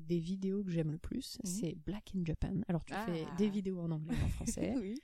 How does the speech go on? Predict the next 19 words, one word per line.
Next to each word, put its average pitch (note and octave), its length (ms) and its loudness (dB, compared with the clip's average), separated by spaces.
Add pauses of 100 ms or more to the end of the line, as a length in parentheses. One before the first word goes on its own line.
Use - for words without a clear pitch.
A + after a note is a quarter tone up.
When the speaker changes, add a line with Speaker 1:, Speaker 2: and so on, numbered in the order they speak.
(160)
Speaker 1:
Celle-là, A3+ 260 4
si A3+ 160 0
je G#3 60 4
me G3 60 4
trompe F#3+ 180 -2
pas, G3+ 80 0
elle G3 60 2
est - 20 4
en F3 120 6
anglais, D#3 280 2
hein, D#3 100 0
Speaker 2:
Oui. - 100 2
Speaker 1:
je F3 60 -2
crois. - 200 -8 (640)
Et E3+ 240 -2 (160)
Black - 360 -4
in A3+ 140 4
Japan, F#3 540 2 (120)
euh, D3+ 580 -4